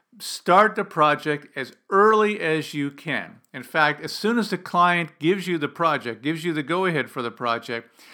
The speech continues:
you should be doing some preliminary work on that right away. Don't wait, don't delay.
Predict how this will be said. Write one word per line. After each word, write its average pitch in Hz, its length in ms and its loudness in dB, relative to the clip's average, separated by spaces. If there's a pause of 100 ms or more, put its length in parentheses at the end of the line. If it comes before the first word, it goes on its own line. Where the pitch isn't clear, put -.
(260)
you 147 140 -4
should 170 240 -2
be 156 160 -4
doing 151 300 0
some 160 220 -4
preliminary 151 640 -2
work 127 360 0
on 120 320 0
that 107 320 -2 (360)
right 117 400 -2
away. 113 500 -4 (140)
Don't 170 360 0
wait, 131 420 -2 (300)
don't 127 420 -4
delay. 113 480 -2